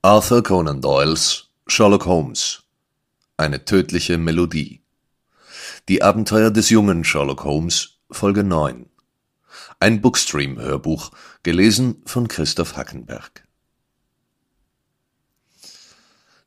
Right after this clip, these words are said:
Der lang ersehnte Frühling hatte allmählich begonnen, die Temperaturen in Oxford aus ihrem ungewöhnlich hartnäckigen Wintertief des Jahres achtzehnhundertdreiundsiebzig auf ein erträgliches Maß anzuheben.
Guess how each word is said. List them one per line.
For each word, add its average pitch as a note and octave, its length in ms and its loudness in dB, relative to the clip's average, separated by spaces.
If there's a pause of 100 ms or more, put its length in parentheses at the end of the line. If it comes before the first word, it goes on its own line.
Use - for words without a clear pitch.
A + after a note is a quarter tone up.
Der G2+ 120 6
lang A2+ 260 6
ersehnte F#2 440 2
Frühling D#2 640 -2
hatte C2+ 300 -4
allmählich D#2+ 480 -2
begonnen, D#2 480 -2
die E2 120 -2
Temperaturen F2+ 840 -4
in D#2+ 200 -4
Oxford D#2 800 -4
aus C#2+ 380 -4
ihrem D#2 320 -4
ungewöhnlich F2 920 -2
hartnäckigen D2+ 840 -6
Wintertief D#2+ 800 -4
des - 160 -8
Jahres D2 380 0
achtzehnhundertdreiundsiebzig C#2+ 1500 -8 (500)
auf - 160 -10
ein G2 120 -2
erträgliches E2 840 -2
Maß C2+ 340 -6
anzuheben. A#1+ 720 -16